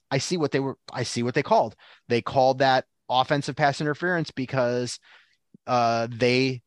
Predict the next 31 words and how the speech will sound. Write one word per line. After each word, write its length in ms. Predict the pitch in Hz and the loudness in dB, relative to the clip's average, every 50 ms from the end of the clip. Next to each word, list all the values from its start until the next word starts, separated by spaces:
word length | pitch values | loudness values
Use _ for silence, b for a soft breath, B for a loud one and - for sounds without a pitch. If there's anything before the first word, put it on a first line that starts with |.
| _ - | _ -14
they 240 | 117 110 123 123 123 | -6 -2 0 0 0
saw 360 | - - - 131 117 117 120 | -2 -2 0 0 2 2 0
the 120 | 117 117 120 | 0 -2 -6
defender 460 | 110 107 - - 135 139 147 160 160 | -6 -6 -2 0 0 2 2 2 2
m-, 260 | 151 139 147 156 151 - | 4 4 2 2 0 -2
get 200 | - 135 - 120 | -6 -6 -4 -4
moved 560 | 127 123 123 131 139 147 156 165 156 156 156 | -4 -2 -2 0 0 0 0 0 -2 -6 -6
one 340 | 151 143 143 131 143 147 160 | -6 -6 -2 0 0 2 2
direction 640 | 160 156 135 135 127 - - - 143 135 143 127 _ _ _ _ _ _ _ _ _ _ _ _ _ - - | 2 2 2 2 0 0 0 -2 -2 -2 -2 -4 _ _ _ _ _ _ _ _ _ _ _ _ _ -6 -2
and 260 | 127 127 123 123 117 | 0 2 2 2 2
the, 180 | 123 120 120 - _ _ _ _ _ _ - | 0 0 -2 -2 _ _ _ _ _ _ -6
the 100 | 135 117 | -4 -4
receiver 480 | 120 120 - - 139 131 120 131 131 | -2 -4 -2 0 0 2 2 2 0
go 180 | 117 131 127 139 | 0 0 -2 0
the 160 | 131 131 127 | 0 0 2
opposite 440 | 123 143 - - 165 - 156 135 117 | 2 2 2 0 -4 -6 -6 -6 -4
direction 460 | - 123 117 120 - - - 131 120 | -2 0 0 0 0 -2 -2 -2 0
to 40 | 117 | 0
make 300 | 117 117 117 120 117 - | 0 0 0 -2 -2 -2
the 100 | 123 123 | -4 -4
play. 400 | - - 190 190 151 - 95 - b b b b b - | -2 -2 0 0 0 0 -2 -8 b b b b b -16
That 400 | 110 104 104 120 110 117 123 127 | -12 -4 0 2 2 2 2 2
is, 280 | 127 131 127 - - _ _ _ _ _ _ _ - | 0 0 -2 -4 -8 _ _ _ _ _ _ _ 0
that's 240 | - 117 113 - - | 0 0 0 -2 -6
the 140 | - 120 - - | -8 -8 -6 -2
definition 580 | - 113 - - 127 120 120 147 - - 147 135 | -4 -4 -2 -2 -2 0 0 0 0 0 -2 -2
of, 540 | 127 - - 123 120 120 127 127 120 - _ _ _ - | -4 -4 -4 -4 -2 -2 -4 -6 -10 -16 _ _ _ -14
of 180 | - - - - | -14 -14 -12 -12
offensive 500 | - 87 127 - 127 123 117 - 139 - | -12 -12 -10 -8 -8 -6 -4 -6 -4 0
pass 220 | 151 143 135 - | 0 0 0 0
interference. 500 | - 139 - 202 226 214 117 113 - - | -6 -6 -4 -4 -4 -2 -4 -6 -10 -14